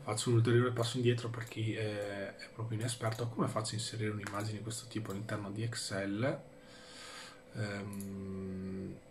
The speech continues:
vi faccio vedere molto velocemente, eh, ad esempio completed, andiamo su, su, su Google, scarichiamo ad esempio questa immagine, salva destinazione con nome, la mettiamo nel desktop.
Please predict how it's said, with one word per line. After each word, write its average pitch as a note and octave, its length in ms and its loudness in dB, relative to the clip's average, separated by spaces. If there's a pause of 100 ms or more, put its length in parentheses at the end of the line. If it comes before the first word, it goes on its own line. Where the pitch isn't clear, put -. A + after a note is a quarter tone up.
(240)
vi A2+ 80 -2
faccio A2+ 280 -4
vedere G2+ 200 -2
molto G2+ 280 -6
velocemente, A2 1080 0
eh, A2 60 -6
ad A2+ 160 -6
esempio A2 520 -4 (140)
completed, - 1500 -2
andiamo - 320 -8
su, A#2+ 440 -6 (1600)
su, G2+ 600 -6 (880)
su B2 240 2
Google, B2 400 2
scarichiamo G2+ 520 0
ad G2 80 -4
esempio G#2+ 280 -2
questa A2 680 -6
immagine, A2+ 640 -2
salva A#2 400 -8
destinazione A2 640 -8
con C#3 160 -4
nome, A#2+ 240 0
la - 80 -6
mettiamo A2+ 340 -8
nel C#3 140 -2
desktop. - 800 0